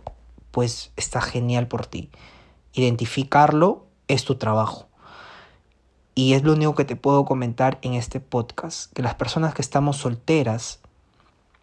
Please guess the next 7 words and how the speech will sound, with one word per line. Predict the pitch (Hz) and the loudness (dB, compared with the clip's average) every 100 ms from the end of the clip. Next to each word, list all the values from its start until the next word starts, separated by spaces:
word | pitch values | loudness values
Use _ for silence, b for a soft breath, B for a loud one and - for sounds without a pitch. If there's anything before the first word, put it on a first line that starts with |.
| _ _ _ | _ _ _
es | 139 - | -4 0
por | 151 147 | 0 2
decisión | 135 127 - 135 | 0 -2 -2 -2
personal, | 143 135 131 123 123 120 - _ _ _ _ - _ _ _ _ _ - - | -2 -2 -2 0 0 0 -6 _ _ _ _ -20 _ _ _ _ _ -20 -4
porque | 131 120 131 117 | -4 -2 -6 -2
queremos | 123 123 135 135 - _ _ _ - | 0 0 0 -4 -8 _ _ _ -6
y | 139 - | -6 -6